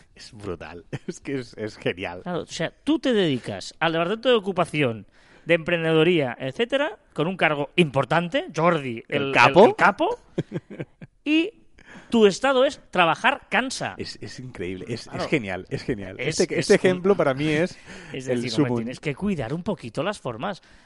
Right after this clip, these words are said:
Speaker 2: porque la broma está bien, pero es que tienes un cargo público, además.
Speaker 1: Pero ese es el problema, si repetimos lo mismo, que creemos que la parte personal, o sea, que las redes sociales, como nosotros lo, lo tratamos como personal,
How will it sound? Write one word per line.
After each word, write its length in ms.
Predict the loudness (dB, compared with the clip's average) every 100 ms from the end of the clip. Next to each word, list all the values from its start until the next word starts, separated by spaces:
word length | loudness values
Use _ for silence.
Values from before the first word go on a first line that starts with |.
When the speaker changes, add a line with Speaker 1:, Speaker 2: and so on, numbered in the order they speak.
| _
Speaker 2:
porque 460 | -4 -2 -2 -2
la 140 | -2 -2
broma 260 | 0 0 -2
está 200 | -2 -2
bien, 280 | -2 -4
pero 160 | -2 -4
es 80 | -2
que 100 | -4
tienes 260 | -4 -4
un 100 | -6
cargo 520 | -2 0 0 0 -2 2
público, 460 | 4 6 4 2 0
además. 260 | 0 -4
Speaker 1:
Pero 120 | 0 0
ese 200 | 0 -2
es 60 | -2
el 120 | -2
problema, 440 | 0 0 -2 -6
si 120 | -6
repetimos 420 | -4 -2 -2 -2 -4
lo 100 | -6
mismo, 400 | -8 -10 -14 -10
que 100 | -8
creemos 500 | 0 2 2 0 -4
que 180 | -8 -6
la 120 | -4
parte 260 | -2 -2 0
personal, 560 | -2 -4 -2 0 -2 -6
o 40 |
sea, 160 | -10 -8
que 140 | -4
las 120 | -2
redes 180 | 0 0
sociales, 460 | 0 0 -2 -2 -6
como 240 | -8 -6
nosotros 260 | -6 -8 -2
lo, 220 | 2 2 2
lo 120 | -2
tratamos 500 | 0 -2 -2 -4 -8 _
como 280 | -4 -2 -2
personal, 580 | -6 -8 -4 0 0